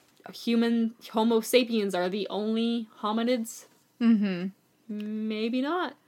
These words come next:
Speaker 1: I like that idea.
Speaker 2: I think, well, we'll get to our favorite theories at the end here.
Speaker 1: Okay.
Speaker 2: Real quick, the whole evidence of Bigfoot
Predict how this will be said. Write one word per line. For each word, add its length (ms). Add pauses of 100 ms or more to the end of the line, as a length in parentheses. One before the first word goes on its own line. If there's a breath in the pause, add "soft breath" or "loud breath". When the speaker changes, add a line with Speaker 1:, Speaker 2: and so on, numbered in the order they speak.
(120)
Speaker 1:
I 100
like 200
that 140
idea. 320 (300 soft breath)
Speaker 2:
I 140
think, 460 (300)
well, 380
we'll 220
get 240
to 180
our 300 (220)
favorite 380
theories 340
at 140
the 140
end 220
here. 300 (180)
Speaker 1:
Okay. 400 (280)
Speaker 2:
Real 340
quick, 520 (300)
the 640 (280)
whole 1080 (200)
evidence 560
of 280 (540)
Bigfoot 460